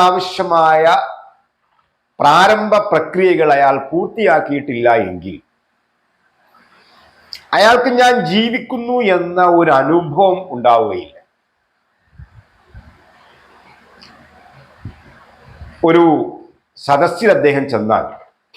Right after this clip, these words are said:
ആ സദസ്സിൽ ഉള്ള ആളുകളുമായി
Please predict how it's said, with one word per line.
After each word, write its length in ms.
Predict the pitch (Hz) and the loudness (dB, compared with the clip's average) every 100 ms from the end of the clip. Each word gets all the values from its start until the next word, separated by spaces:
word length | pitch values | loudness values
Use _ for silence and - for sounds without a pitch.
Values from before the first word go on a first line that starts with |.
| _ _ _ _ _ _ _ _ _ _ _ _ _ _ _ _ _ _ - - - - _ _ _ _ | _ _ _ _ _ _ _ _ _ _ _ _ _ _ _ _ _ _ -20 -20 -20 -20 _ _ _ _
ആ 120 | 170 233 254 220 | 0 2 2 0
സദസ്സിൽ 500 | 208 214 - 220 208 208 - - _ _ _ _ _ _ _ _ _ 151 | 0 -2 -2 -2 -2 -4 -8 -18 _ _ _ _ _ _ _ _ _ 0
ഉള്ള 220 | 156 208 | 2 4
ആളുകളുമായി 840 | 175 165 196 196 190 165 147 143 | 4 4 2 -2 -2 0 0 0